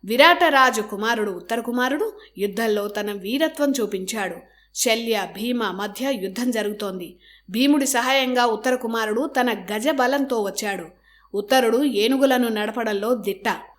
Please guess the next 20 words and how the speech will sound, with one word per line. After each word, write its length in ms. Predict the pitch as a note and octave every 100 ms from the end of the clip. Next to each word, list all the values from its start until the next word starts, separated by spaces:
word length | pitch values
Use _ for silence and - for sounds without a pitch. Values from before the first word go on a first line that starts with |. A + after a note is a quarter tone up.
| -
ఒక 160 | G#3+ C4
ఏనుగుతో 640 | B3 A#3+ D4 C#4+ B3+ A#3+
శల్యుడి 500 | B3+ B3+ C4 D#4+ C#4+
రథాన్ని 480 | G#3 G3 - C4 C#4+
తొక్కించి 540 | C#4+ A3 A#3+ A#3 C4
నాశనం 520 | B3+ F#3 G#3 B3 A3+ G#3
చేశాడు 380 | F#3+ G3 G3+ F#3
ఉత్తర 480 | G3+ A#3 G3+ - B3+
కుమారుడు. 640 | A#3 F#3+ F#3 F#3 E3+ E3 _ _ - - G3+
విరిగిన 400 | B3 D4 E4 C#4
రథాన్ని 460 | A#3 A3+ C#4+ D4 C#4
చూసి 320 | B3 B3 D4
శల్యుడికి 600 | F#4+ A3 F#3+ A#3+ A#3+ -
కోపం 420 | G3+ G3 A3+ B3+ G#3
వచ్చింది. 520 | F#3+ G#3 F3+ E3+ - F#3 F#3
గురి 180 | B3+ D4+ D#4
చూసి 240 | D#4+ E4
ఒక్కసారి 880 | G#3+ A3+ - F#4 F4 D4 C#4 B3+ G3
ఎన్నో 320 | G#3 C4+ D#4+
బాణాలను 600 | D4 C4+ C4 A#3 A3+